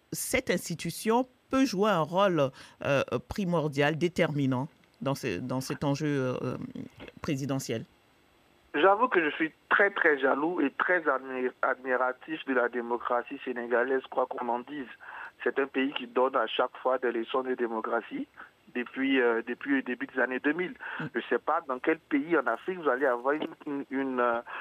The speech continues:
Speaker 2: une majorité relative du président et qui se transforme en majorité présidentielle absolue d'une voix. Ça, c'est franchement, euh,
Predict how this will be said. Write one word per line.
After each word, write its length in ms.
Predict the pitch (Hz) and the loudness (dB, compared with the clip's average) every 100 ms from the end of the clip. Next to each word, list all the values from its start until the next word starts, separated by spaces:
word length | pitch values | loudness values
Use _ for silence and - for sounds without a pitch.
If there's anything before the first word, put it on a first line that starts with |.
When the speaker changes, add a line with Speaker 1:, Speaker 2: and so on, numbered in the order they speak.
| - - | -12 -2
Speaker 2:
une 420 | 156 160 151 147 | 0 2 0 0
majorité 720 | 123 127 131 127 135 131 131 | 0 0 -2 -2 -2 -2 2
relative 520 | 147 131 120 120 - 175 | 2 4 2 0 -4 -10
du 140 | 127 | -10
président 540 | - 120 113 117 165 - - | -6 -4 -4 -2 -2 -2 -4
et 80 | |
qui 120 | 139 139 | -4 -2
se 120 | 135 | -4
transforme 420 | 123 131 127 170 | -2 -6 0 0
en 40 | |
majorité 440 | 131 120 120 123 151 | 0 -2 -4 -2 -2
présidentielle 760 | - 123 117 120 123 190 190 - - - - 143 - 104 143 - _ _ - _ _ | -2 -4 -4 -6 -2 -2 -2 -6 -12 -14 -18 -20 -20 -20 -20 -20 _ _ -20 _ _
absolue 400 | - - 156 208 | -6 -4 -6 -6
d'une 240 | 165 233 220 | -6 -2 0
voix. 380 | 175 247 160 - - | 2 2 2 -2 -4
Ça, 100 | 185 180 - | -2 -2 0
c'est 420 | 127 120 117 117 | 0 2 0 -2
franchement, 500 | - 160 175 233 240 | -2 -2 0 0 2
euh, 340 | 196 143 131 | 2 2 2